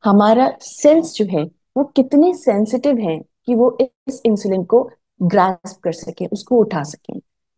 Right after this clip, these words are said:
ये तीन तरीके से हो सकता है। Peripheral insulin sensitivity, Peripheral insulin sensitivity मतलब आपके पूरे शरीर में जहां भी muscles हैं, जहां भी adipose cells हैं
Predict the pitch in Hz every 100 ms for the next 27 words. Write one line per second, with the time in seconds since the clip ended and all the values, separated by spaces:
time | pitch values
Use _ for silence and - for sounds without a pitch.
0 | _ 220 226 226 285 247 170 127 - -
1 | 131 - - - - - _ _ _ 262
2 | 269 302 240 196 156 151 156 151 170 160
3 | - - - - - _ _ _ _ _
4 | _ 247 311 311 302 294 277 269 262 262
5 | 254 240 233 240 240 226 233 220 208 214
6 | 262 _ _ _ 190 - 233 - 277 311
7 | 381 381 269 220 214 185 165 - 240 240
8 | 262 247 208 190 185 175 175 165 165 _
9 | _ _ - 220 240 254 277 202 - 180
10 | 180 165 160 - 160